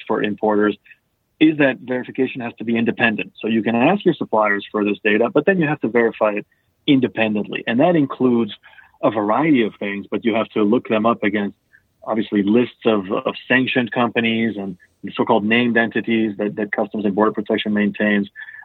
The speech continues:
Uh, you also can start to look for contracts and receipts and make sure that the volumes all reconcile. And then last but not least, there's a lot of A I-based solutions these days that can also look at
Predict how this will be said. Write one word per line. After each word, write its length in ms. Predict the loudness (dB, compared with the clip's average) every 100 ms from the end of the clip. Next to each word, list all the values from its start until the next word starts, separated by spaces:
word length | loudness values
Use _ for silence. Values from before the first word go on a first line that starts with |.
| -6
Uh, 60 | 2
you 200 | 4 4
also 280 | 4 2
can 240 | 2 0 0
start 240 | -2 0
to 80 | 2
look 200 | 2 0
for 100 | -4 -8
contracts 680 | -2 -2 0 2 0 -2
and 140 | -6 -4
receipts 560 | -6 -4 0 0 -2
and 100 | -6
make 140 | -4 -4
sure 180 | -2 -4
that 140 | -4
the 80 | -4
volumes 500 | 0 2 2 0 0
all 160 | 0
reconcile. 720 | 0 -6 -10 -2 0 0 -4 -10 _ _ -6 0
And 120 | 2
then 100 | 4
last 200 | 2 2
but 80 | 0
not 160 | 0
least, 220 | 0 -2 -4
there's 180 | -4 -2
a 60 |
lot 240 | -2 -2 -2
of 120 | -4 -6
A 160 | -2 0
I-based 640 | 0 0 0 0 -2 -4
solutions 400 | 2 2 2 0
these 160 | 0 2
days 220 | 2 2
that 160 | -2 -2
can 120 | -2
also 360 | -2 2 0 0 -20 _ _ 2
look 220 | 2 4
at 160 | 0